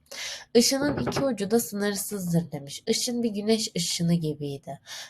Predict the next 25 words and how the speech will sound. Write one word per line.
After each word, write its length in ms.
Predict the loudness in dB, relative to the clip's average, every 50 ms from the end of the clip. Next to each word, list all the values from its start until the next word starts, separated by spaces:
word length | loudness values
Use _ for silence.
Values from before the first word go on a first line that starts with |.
| -14 -6 -2
Neydi? 360 | 0 0 0 0 -2 -6 -8
Bir 120 | -8 -2
başlangıç 720 | -2 0 0 0 0 -2 -2 -2 -2 -2 -2 -4 -4 -2 -2
noktası 600 | -2 -2 -2 -4 -4 -4 -2 -2 -4 -8 -6 -4
var 360 | -2 2 2 4 4 2 2
ama 260 | 0 -2 -2 -2 -2
bitiş 380 | -4 -6 -6 -6 -8 -6 -2 0
noktası 760 | -2 -2 0 -4 -4 -4 -4 -6 -6 -2 0 0 0 0 -4 -12 -16 -16 -16 -14 _ 4
yoktu. 420 | 8 8 8 8 4 2 0 2 2
Dolayısıyla 640 | 4 4 6 4 4 4 2 -6 -8 -8 -8 -6 -4
yanlış. 600 | -2 0 0 0 0 -2 -2 -2 -2 -4 -6 -8 _ _ -4 -2
Noktanın 480 | -2 -2 -2 -2 -2 -2 -2 -2 -2
boyutu 360 | 0 0 0 -2 -2 -2 0
yoktur 500 | 0 0 0 0 _ -4 -4 -2 -2 0
demiş. 500 | -2 -2 -2 -4 -8 -8 -6 -6 -8 -8 _ _ _ -20 -20 -20 -20 _ -4
Evet, 380 | -2 0 2 2 2 2 2 2
doğru. 360 | 6 6 6 6 6 4 2
Noktanın 480 | 0 -2 -2 -6 _ -6 -4 -2 -2 0
herhangi 580 | 0 0 0 0 0 0 0 0 -2 -4 -6
bir 80 | -6 -8
uzunluğu, 840 | -6 -4 -4 -2 -2 -2 -2 -2 -2 -4 -2 -2 0 0 -2 -2 -4
kalınlığı, 760 | -4 -2 0 0 0 0 -2 -2 -2 -2 -2 -2 -2 -2 -4 -6 _ -14 -12 -12 -12 -12 -16 -16 _ -6
bir 80 | -6 -2
şeyi 600 | 2 6 6 8 8 6 4 4 2 0 -4 -8 _ 0
yok. 380 | 2 2 4 2 0 -6 -18 _